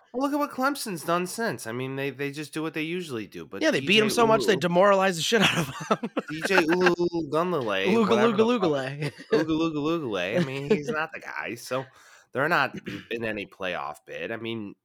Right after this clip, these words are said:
Speaker 1: Dabo does what Dabo does. I mean, okay, fine.
Speaker 2: Listen, they were undefeated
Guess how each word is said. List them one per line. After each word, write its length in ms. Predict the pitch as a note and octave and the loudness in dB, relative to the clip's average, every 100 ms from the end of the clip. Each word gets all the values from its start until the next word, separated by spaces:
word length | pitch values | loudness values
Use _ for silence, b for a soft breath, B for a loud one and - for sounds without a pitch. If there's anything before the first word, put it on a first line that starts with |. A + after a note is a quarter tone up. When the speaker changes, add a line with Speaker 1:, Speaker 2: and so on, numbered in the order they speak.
| _ _ _ | _ _ _
Speaker 1:
Dabo 640 | G#2 G#2+ A#2+ B2 A#2 G#2+ - | -6 -2 0 0 -2 -4 -6
does 220 | G2+ G2 | -10 -8
what 120 | G2 | -10
Dabo 340 | F2+ D#2+ D2+ D2 | -12 -12 -12 -14
does. 380 | C#2 C#2 E2+ - | -16 -18 -18 -16
I 60 | - | -12
mean, 320 | A#2 A2+ A#2 - | -8 -8 -10 -12
okay, 340 | C3 C#3 - F2+ | -12 -10 -12 -14
fine. 380 | - B2 G#2+ - | -10 -6 -6 -4
Speaker 2:
Listen, 340 | D#3+ - A2 | -4 -6 -8
they 140 | A2+ C3+ | -6 -4
were 180 | C#3+ B2 | -2 -2
undefeated 720 | D#3+ D3+ C3+ D#3+ C#3 A2+ | -2 -2 -6 -6 -6 -8